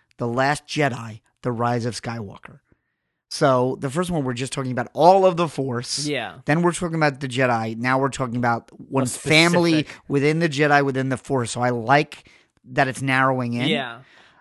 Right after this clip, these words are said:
Speaker 1: Uh, which makes you feel like the story is really going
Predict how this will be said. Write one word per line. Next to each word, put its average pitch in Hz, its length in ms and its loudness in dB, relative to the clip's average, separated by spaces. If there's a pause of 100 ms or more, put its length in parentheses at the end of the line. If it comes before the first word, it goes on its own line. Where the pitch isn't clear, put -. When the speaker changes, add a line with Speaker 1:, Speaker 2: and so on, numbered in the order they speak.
(160)
Speaker 1:
Uh, 139 300 2
which 131 180 -4
makes 151 200 0
you 127 80 -10
feel 143 120 0
like 139 140 0
the 135 80 -4
story 135 380 0
is 123 120 -2
really 123 280 -2
going 127 580 -2